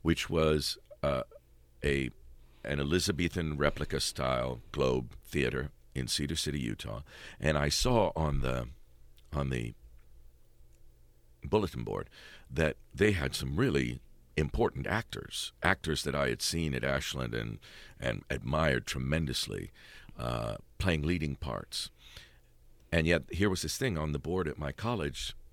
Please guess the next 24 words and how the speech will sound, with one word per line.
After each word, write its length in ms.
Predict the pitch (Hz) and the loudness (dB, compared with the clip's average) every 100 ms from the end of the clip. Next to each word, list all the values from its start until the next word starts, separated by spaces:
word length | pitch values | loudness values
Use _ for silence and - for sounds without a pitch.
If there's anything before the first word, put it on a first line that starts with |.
| - | -6
that 160 | 73 - | -4 -2
said, 320 | 73 71 69 - - | -2 -2 -4 -14 -6
uh, 200 | 73 73 67 | -4 -4 -2
they 120 | 78 | -2
were 100 | 73 | 0
looking 300 | 78 - 69 | -2 -2 -4
for 140 | - | -6
people. 340 | - 127 - 62 | -4 -4 -2 -4
So 220 | - 78 | -2 -2
I 60 | |
went 320 | 78 98 135 - - - - - - | 0 -2 -2 -4 -4 -2 -4 -10 -6
to 220 | - 80 | 0 0
the 380 | 67 67 65 65 - - - - - - - - - | 2 2 2 -2 -8 -20 -20 -20 -20 -20 -20 -14 -4
director 340 | 78 78 - | 0 2 0
of 100 | 69 | -2
my 100 | 67 | -2
program, 600 | - 95 90 71 64 58 | 0 0 0 0 -2 -2
or 160 | 50 57 | -2 -2
the 120 | - | -2
theater 280 | - 107 - | 2 2 2
program, 380 | - 55 57 53 | -2 -4 -4 -4
rather, 300 | 55 57 55 | -4 -4 -4
at 160 | 60 57 | -6 -6
Whitman, 340 | 60 60 58 | -6 -6 -6